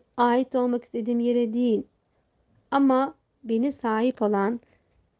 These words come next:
güzel ayakkabıları giyen, güzel kalpli çocuğun yanında olmak beni çok mutlu eder." demiş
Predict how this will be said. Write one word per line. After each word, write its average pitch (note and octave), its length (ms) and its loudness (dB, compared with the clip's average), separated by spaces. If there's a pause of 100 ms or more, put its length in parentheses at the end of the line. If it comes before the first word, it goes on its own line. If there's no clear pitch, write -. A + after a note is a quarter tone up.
(380)
güzel C4+ 420 2
ayakkabıları A#3+ 720 -2
giyen, G3+ 540 -4 (200)
güzel D4 340 2
kalpli G#3+ 420 -6
çocuğun A3 320 -2
yanında A3 500 0
olmak G#3+ 440 0
beni G#3 180 -2
çok G3+ 240 -4
mutlu G3+ 280 -6
eder." G3+ 380 -4
demiş G#3+ 560 -2